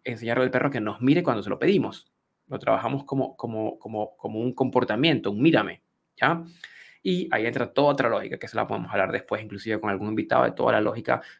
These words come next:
de los desarrollos de la antrozoología y los bucles de oxitocina y cómo el potenciar el contacto visual con los perros es súper bueno para prepararlos para el contacto prosocial,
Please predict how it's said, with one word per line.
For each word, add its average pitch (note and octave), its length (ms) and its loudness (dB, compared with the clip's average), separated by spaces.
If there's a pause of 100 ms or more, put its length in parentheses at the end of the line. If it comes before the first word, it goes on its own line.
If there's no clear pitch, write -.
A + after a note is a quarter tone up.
de C3 80 0
los A2 100 0
desarrollos A2 380 -4
de B2 80 -2
la A2 100 6
antrozoología G#2 800 -2
y A2+ 60 0
los G2 180 0
bucles A2+ 400 -4
de A2 100 -2
oxitocina A#2+ 640 -4
y G#2 80 -4
cómo A2 240 -2
el A2 60 0
potenciar A2 480 -2
el A2+ 80 -4
contacto A2+ 360 -2
visual A2 200 -4
con G#2+ 100 -4
los A2 100 -8
perros A#2 220 -2
es A2 100 -8
súper B2 260 0
bueno A#2+ 300 2
para A#2 280 4 (300)
prepararlos A#2+ 420 0
para C3 160 -2
el A2 80 -4
contacto A2+ 400 -4
prosocial, B2+ 880 4